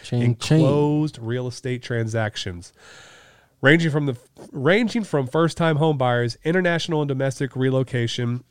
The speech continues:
Speaker 2: clients moving up and or downsizing, both buying and or selling luxury homes and development project sales.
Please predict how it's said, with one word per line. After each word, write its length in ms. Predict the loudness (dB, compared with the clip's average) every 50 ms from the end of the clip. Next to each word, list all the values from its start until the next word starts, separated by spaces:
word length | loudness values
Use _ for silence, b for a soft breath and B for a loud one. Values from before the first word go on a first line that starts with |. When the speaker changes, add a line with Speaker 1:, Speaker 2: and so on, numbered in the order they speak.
| _ _
Speaker 2:
clients 460 | -18 -6 -4 0 2 2 2 0 0 0
moving 260 | -2 0 0 -2 -2 -2
up 220 | -2 -4 -4 -4 -6
and 240 | -4 -2 -2 0 2
or 140 | 0 0 0
downsizing, 1040 | -2 -2 0 0 0 0 -2 -2 -4 -2 -2 -2 -2 -2 -2 -4 -6 -6 -8 -6 -4
both 260 | -4 -2 -2 -4 -8
buying 440 | -10 -8 -6 -4 -2 -2 -2 -2 -2
and 240 | -2 -2 -2 -2 -2
or 120 | -2 -4
selling 440 | -4 -6 -6 -4 -4 -4 -2 -4 -4
luxury 440 | -4 -6 -6 -6 -6 -6 -4 -4 -4
homes 500 | -4 -4 -4 -2 -2 -2 -2 -4 -6 -8
and 200 | -8 -6 -6 -6
development 680 | -6 -8 -8 -6 -4 -4 -2 -2 -4 -4 -6 -8 -8 -12
project 480 | -8 -4 -4 -4 -2 -4 -6 -8 -8 -12
sales. 640 | -12 -6 -4 -2 -2 -2 -4 -6 -10 -14 -16 -18